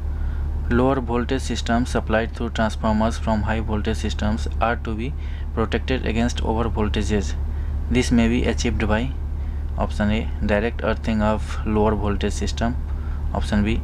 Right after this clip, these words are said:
appropriate neutral voltage limiters. Option C, both A and B. And option D, none of the above. Answer for this question is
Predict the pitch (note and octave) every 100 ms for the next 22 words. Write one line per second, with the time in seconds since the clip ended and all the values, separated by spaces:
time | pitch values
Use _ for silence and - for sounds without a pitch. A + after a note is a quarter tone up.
0 | - A#2 - A2 A#2 A#2 A#2+ A2 - -
1 | A#2 A#2+ G#2+ G#2+ G2+ G#2+ - G#2 G2+ G2+
2 | A2 - - - - - - - F#2+ -
3 | G#2+ G#2 A#2 A#2+ - A3+ A2+ A2 - F3+
4 | G#2 G#2 G2+ A2+ - - - - - G#2+
5 | G#2 G2+ - A2+ G#2+ A#2+ C#3 - - -
6 | - - - - - - A#2 A2 G#2 B2
7 | C3 A#2 G2+ G2 - - - - - A2
8 | - A#2+ A2+ A2 G#2+ - G#2+ A2 G#2+ G#2+
9 | G#2 -